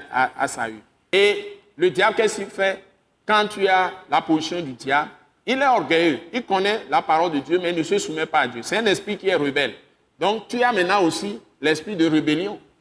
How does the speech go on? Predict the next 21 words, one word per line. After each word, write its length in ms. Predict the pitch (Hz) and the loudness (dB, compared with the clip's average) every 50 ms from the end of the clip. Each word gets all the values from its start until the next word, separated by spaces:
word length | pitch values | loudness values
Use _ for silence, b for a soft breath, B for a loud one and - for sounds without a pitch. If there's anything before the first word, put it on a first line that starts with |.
| _ - | _ 0
et 360 | 175 190 190 196 190 - - - - _ _ _ _ _ _ | 2 2 2 2 0 -4 -8 -18 -20 _ _ _ _ _ _
tu 100 | 202 190 | 0 2
as 120 | 185 185 | 2 2
l'orgueil. 520 | 180 151 143 139 123 123 156 143 131 117 - - - _ _ _ _ _ _ _ _ | 2 2 -2 -4 -2 0 0 0 0 0 -4 -10 -20 _ _ _ _ _ _ _ _
Donc, 200 | - 226 247 233 | -2 0 0 0
tu 100 | - 285 | 0 0
vas 200 | 269 247 247 247 | 2 2 2 2
écouter 580 | 226 233 - 233 208 - - 269 277 277 302 302 - - - _ _ _ _ _ - | 2 2 0 -2 -2 0 2 2 2 2 0 -2 -8 -14 -20 _ _ _ _ _ -2
les 140 | 170 247 | 0 2
médisances. 800 | 269 247 233 220 165 214 220 190 208 254 226 165 135 - - - - _ _ _ _ _ _ | 2 2 2 2 2 2 2 2 2 2 0 0 -2 -8 -12 -16 -20 _ _ _ _ _ _
Tu 80 | - 247 | -4 0
vas 120 | 247 240 | 2 2
écouter 360 | 226 - 226 208 - 240 247 240 | 2 2 -2 -4 0 0 0 2
les 120 | 214 208 | 2 0
calomnies. 540 | 202 - 208 208 214 202 208 214 214 202 - - - _ _ _ _ _ _ | 0 2 2 2 2 2 0 -2 -4 -6 -8 -10 -14 _ _ _ _ _ _
Donc, 260 | 214 247 285 285 226 | -2 -2 0 0 0
les 160 | 214 226 220 | 0 0 2
gens 280 | 190 - 233 254 285 311 - - | 2 2 2 2 2 2 0 -2
parlaient 580 | - 233 214 214 214 214 226 240 247 277 285 277 - | 0 2 4 4 4 4 4 4 4 2 2 -2 -2
contre 380 | - 254 269 262 247 - 247 262 | 0 0 2 2 0 0 -2 -2
David 460 | 214 160 185 185 180 175 214 214 175 | 0 2 2 2 2 2 0 -2 -2